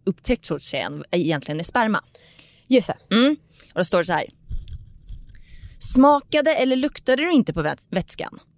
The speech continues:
Speaker 1: Givetvis kan det vara sperma, men det behöver inte vara det. Har i alla fall själv varit med om att det rinner en vitaktig vätska ur kvinnor som blivit väldigt våta. Vissa kvinnor lubrikerar utav bara helvete så att det rinner, plaskar och har sig.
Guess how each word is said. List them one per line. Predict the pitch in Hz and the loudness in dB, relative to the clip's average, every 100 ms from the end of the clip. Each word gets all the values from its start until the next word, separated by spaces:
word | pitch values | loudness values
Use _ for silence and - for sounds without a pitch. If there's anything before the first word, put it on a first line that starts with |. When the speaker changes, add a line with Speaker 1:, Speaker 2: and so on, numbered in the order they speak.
| - | -2
Speaker 1:
Givetvis | 196 247 190 170 - 302 330 | 2 2 2 -2 0 0 0
kan | - 170 | -2 -2
det | |
vara | 147 | -2
sperma, | - 175 147 196 170 - | -4 -2 -2 0 -2 -6
men | - 185 | -6 -4
det | |
behöver | 196 226 285 294 233 | -2 0 0 0 -2
inte | - | -4
vara | - - | -6 -8
det. | - - _ _ - - - | -10 -20 _ _ -20 -20 -16
Har | - 254 | 0 4
i | 269 | 4
alla | 262 | 2
fall | 247 240 | 0 -2
själv | 226 269 269 254 | -2 -4 -4 -2
varit | 247 226 | -2 0
med | 196 180 175 | 0 0 0
om | 175 | -2
att | - | -4
det | |
rinner | 175 156 156 | -2 -2 -2
en | 151 160 | -4 -2
vitaktig | 196 - 151 147 - 151 147 - | -2 -2 -6 -6 -10 -6 -4 -4
vätska | 170 - - 143 | -6 -6 -6 -6
ur | 143 | -4
kvinnor | 175 147 135 | -4 -4 -6
som | - 156 | -8 -6
blivit | 165 156 139 | -2 -2 -4
väldigt | 185 160 143 - | -4 -4 -6 -4
våta. | 180 151 - - _ _ _ _ _ _ | -4 -4 -6 -6 _ _ _ _ _ _
Vissa | 214 214 - | -2 0 0
kvinnor | 262 285 269 247 247 | -2 0 2 2 0
lubrikerar | 220 190 185 - 160 156 | 0 -2 -4 -2 0 0
utav | 151 - 165 | -2 -4 -4
bara | 165 156 | -2 -4
helvete | - 226 185 139 - - 147 | -2 -2 -2 -2 -4 -4 -4
så | |
att | 147 | -6
det | 147 | -6
rinner, | 143 104 76 135 | -8 -8 -8 -6
plaskar | 202 196 - - 170 160 | -4 -2 -2 0 -2 -4
och | 120 | -6
har | 143 135 | -6 -6
sig. | - - | -8 -12